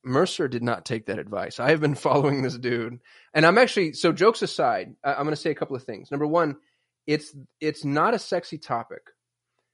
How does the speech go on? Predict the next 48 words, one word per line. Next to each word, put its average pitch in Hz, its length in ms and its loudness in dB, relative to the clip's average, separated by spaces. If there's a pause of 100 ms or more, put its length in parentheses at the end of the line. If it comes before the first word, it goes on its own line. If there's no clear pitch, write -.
(120)
which 139 280 -4
is 135 180 -4
part - 400 0
of 190 140 -2
the 156 80 -4
reason 139 420 -4
that 123 140 -4
Mercer 131 340 -6
doesn't 123 360 -6
get 127 140 -8
the 123 60 -10
visibility 120 500 -6
he - 140 -14
deserves, 123 460 -4
'cause 123 120 -8
I 117 60 -2
truly 175 380 -2
mean 151 180 0
what 131 80 -2
I'm 127 80 -4
about 127 220 -2
to 123 40 -14
say. 123 240 -8
I 127 140 -2
think 208 260 -6
he's 202 200 -10
the 147 100 -4
most 139 340 -2
important 143 460 -6
voice 127 300 -4
in 123 80 -8
digital 117 260 -6
marketing 113 340 -4
right 110 160 -8
now. - 180 -14 (600)
I 135 140 2
think 160 180 0
he's 147 140 -2
been 147 100 2
an 135 80 2
exceptionally 160 460 -4
important 139 320 -4
voice 143 180 -2
for 139 100 -6
a 123 40 -4
very 135 160 -2
long 131 180 -4
time. 139 320 -6